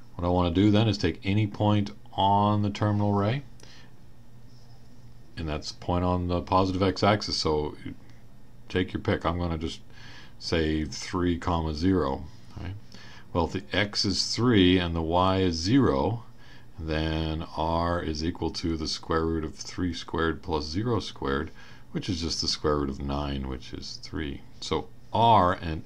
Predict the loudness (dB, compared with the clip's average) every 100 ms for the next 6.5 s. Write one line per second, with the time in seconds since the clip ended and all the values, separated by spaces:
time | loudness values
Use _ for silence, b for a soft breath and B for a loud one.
0 | -4 -2 -2 -2 -4 0 -2 -2 -6 -6
1 | -6 -6 -4 -2 0 2 2 -2 -4 -4
2 | -4 -4 -4 -4 -4 -6 -10 -12 B B
3 | B B -6 -2 0 0 -4 -6 -4 -4
4 | -4 -4 0 0 0 -2 -6 -6 -6 -6
5 | -10 -14 -12 -10 -10 -12 -12 -12 -12 -12
6 | -16 -16 -14 -10 -10